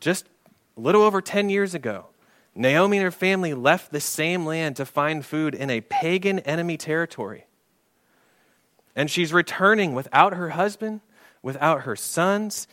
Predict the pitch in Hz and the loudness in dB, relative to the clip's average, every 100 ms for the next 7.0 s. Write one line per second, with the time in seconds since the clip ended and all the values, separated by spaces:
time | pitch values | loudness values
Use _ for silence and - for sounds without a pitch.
0 | _ 127 120 131 196 220 196 180 170 165 | _ -8 -4 -2 0 -2 -2 -4 -4 -8
1 | 160 - - - 139 - - 170 190 160 | -8 -12 -18 -12 -12 -10 -6 -2 -2 -2
2 | 143 143 - _ 135 135 117 110 131 151 | -2 -4 -6 _ -8 -4 -4 -2 -2 -2
3 | 147 143 143 - _ 101 113 131 90 _ | -2 -2 -4 -8 _ -8 -6 -6 -8 _
4 | _ _ _ _ _ _ _ _ _ _ | _ _ _ _ _ _ _ _ _ _
5 | _ _ _ _ _ _ _ _ - 160 | _ _ _ _ _ _ _ _ -6 0
6 | 214 - 240 - 185 269 196 156 143 | 0 0 -2 4 6 6 2 -2 -2